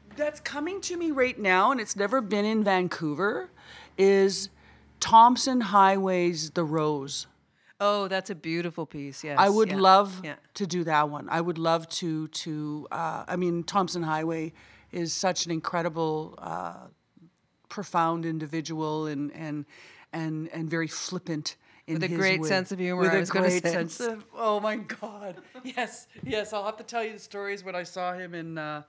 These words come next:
Speaker 1: in Scotland at the Edinburgh Fr-, uh, Fringe Festival last year. And he talked to, uh, he talked about sex with a, <laughs> with a bunch of Scottish people in the room. It was great.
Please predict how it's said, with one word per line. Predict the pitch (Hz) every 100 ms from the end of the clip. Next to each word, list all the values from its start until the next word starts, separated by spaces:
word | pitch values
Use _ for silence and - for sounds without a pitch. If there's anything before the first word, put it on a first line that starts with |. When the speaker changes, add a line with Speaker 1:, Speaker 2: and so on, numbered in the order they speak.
| - - - _ -
Speaker 1:
in | 160
Scotland | 151 - 175 160 165 170 156
at | 147 -
the | 156 175
Edinburgh | 170 175 160 151
Fr-, | - 151 -
uh, | 143 143
Fringe | - 160 165 160
Festival | - 139 - 147 143
last | 139 139 - 151
year. | 139 123 _ _ - - - - -
And | 147 139
he | 160
talked | 160 143 139 -
to, | 165 143 143 127 _ -
uh, | 147 -
he | 165
talked | - 156 -
about | 160 156 -
sex | - 170 - - - - - - - -
with | - -
a, | 185 202 -
<laughs> | - -
with | 277
a | 240
bunch | 151 -
of | 196
Scottish | - - 170 165 -
people | 180 165 160
in | 156
the | 151
room. | 139 143 156
It |
was | 156 151
great. | 170 143